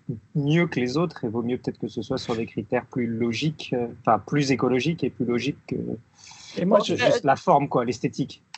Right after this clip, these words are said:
Speaker 3: c'est déjà le cas avec le bio, finalement. <laughs> Où il y a
Speaker 1: Oui, c'est déjà le cas
Speaker 3: globalement
Speaker 1: avec le bio, par exemple.
Speaker 2: Absolument. Mais je repense à cette, cette cita-, ma, ma, ma grand-maman, avec sa sagesse de, de, de nos générations anciennes, disait toujours, « Seuls les riches peuvent se payer, se permettre d'acheter bon marché. »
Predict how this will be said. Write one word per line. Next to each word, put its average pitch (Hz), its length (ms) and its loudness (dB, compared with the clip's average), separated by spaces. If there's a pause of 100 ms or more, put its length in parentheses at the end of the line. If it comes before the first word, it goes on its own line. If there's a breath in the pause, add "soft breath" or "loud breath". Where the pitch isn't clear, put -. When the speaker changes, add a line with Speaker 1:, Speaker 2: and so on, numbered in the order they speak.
Speaker 3:
c'est 254 160 2
déjà 247 240 6
le 240 60 0
cas 262 160 2
avec 214 260 -2
le 220 80 -2
bio, 262 260 4
finalement. 208 540 -4
<laughs> - 360 2
Où 247 100 6 (180)
il - 20 -4
y 226 40 4
a 208 240 2
Speaker 1:
Oui, 165 160 2 (180)
c'est 143 120 -6
déjà 214 140 2
le - 60 4
cas 226 40 4
Speaker 3:
globalement 233 180 2
Speaker 1:
avec 220 60 -2
le 147 60 2
bio, 127 220 0
par 113 260 0
exemple. 107 280 -16
Speaker 2:
Absolument. 139 460 0 (380 loud breath)
Mais 143 80 4
je 135 80 6
repense 196 300 2
à 147 40 2
cette, 127 360 2
cette 113 220 -4
cita-, 127 200 0
ma, 120 260 -2
ma, 120 200 -2
ma 120 160 2
grand-maman, 123 420 4
avec 117 120 4
sa 117 120 -4
sagesse 120 520 0
de, 110 100 -2
de, 110 320 -2
de 117 180 -2
nos 120 100 0
générations 117 440 2
anciennes, 139 260 2
disait 117 200 2
toujours, « 135 280 2
Seuls - 220 4
les 135 160 4
riches 131 340 2
peuvent 120 140 -2
se - 120 -2
payer, 127 280 -2
se 131 160 -2
permettre 127 320 2
d'acheter 110 240 -2
bon 120 140 0
marché. » 120 320 0